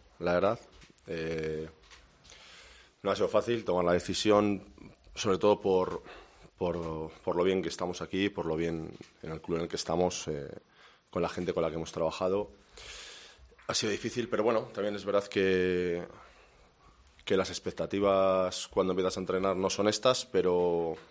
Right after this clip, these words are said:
cuando todo llega de esta manera, tan rápido, pues te hace muchas veces tomar decisiones comprometidas, ¿no? Y esta era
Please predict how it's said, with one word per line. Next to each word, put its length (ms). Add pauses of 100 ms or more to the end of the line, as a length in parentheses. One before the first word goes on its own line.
cuando 260
todo 200
llega 500
de 100
esta 180
manera, 420 (140)
tan 160
rápido, 480 (1200)
pues 480 (720)
te 80
hace 140
muchas 220
veces 220
tomar 540
decisiones 640
comprometidas, 680
¿no? 140
Y 140
esta 500
era 340